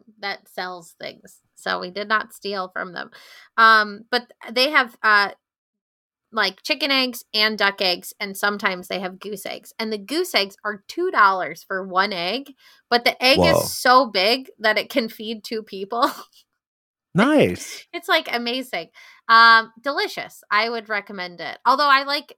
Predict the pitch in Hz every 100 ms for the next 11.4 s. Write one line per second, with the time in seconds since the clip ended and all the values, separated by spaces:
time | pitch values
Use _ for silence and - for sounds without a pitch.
0 | _ 233 254 285 269 240 226 208 202 185
1 | 180 - 202 196 190 202 196 208 233 226
2 | 233 226 185 180 - 190 180 175 170 -
3 | 180 175 170 - 180 214 233 262 262 -
4 | - 175 160 _ _ _ _ _ _ 196
5 | 185 170 226 403 339 233 165 151 151 165
6 | - 107 196 - 208 160 - _ _ -
7 | - - _ _ 220 220 214 214 214 214
8 | - _ _ _ _ _ - 247 226 220
9 | - _ - - 214 226 254 208 196 _
10 | 208 196 - 196 185 185 180 190 175 170
11 | 170 180 175 175